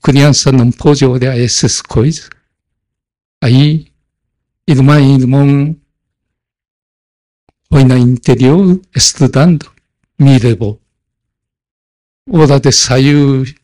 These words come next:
Hiroshima. M-, muito polícia, soldado,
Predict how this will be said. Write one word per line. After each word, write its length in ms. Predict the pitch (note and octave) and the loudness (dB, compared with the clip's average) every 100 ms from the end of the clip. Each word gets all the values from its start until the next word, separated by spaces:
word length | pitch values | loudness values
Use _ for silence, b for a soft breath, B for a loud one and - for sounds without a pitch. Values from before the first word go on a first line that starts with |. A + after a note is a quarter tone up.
| _ | _
Hiroshima. 880 | - C#3+ D3 - - D3 C3+ G#2+ - _ _ _ _ _ _ _ _ _ _ _ _ _ _ _ _ E3 | -8 -2 -2 -2 -2 -2 -2 -6 -14 _ _ _ _ _ _ _ _ _ _ _ _ _ _ _ _ -6
M-, 200 | E3+ - _ _ D#3+ | -6 -8 _ _ -2
muito 1080 | D3+ A3 G3+ D#3 C3+ - B2+ A#2+ A#2+ D3+ _ _ _ _ | 4 4 4 2 -4 -6 -2 0 -2 -6 _ _ _ _
polícia, 920 | E3 C3+ D#3 C#3 - - B2+ A#2 A2 _ _ _ _ _ _ _ _ _ _ _ _ _ _ - | 0 2 2 0 -4 -4 -4 -4 -6 _ _ _ _ _ _ _ _ _ _ _ _ _ _ -10
soldado, 1000 | - - B2 A#2+ C3+ C#3 C#3 C3+ C#3 | -2 0 0 0 0 0 0 -2 -6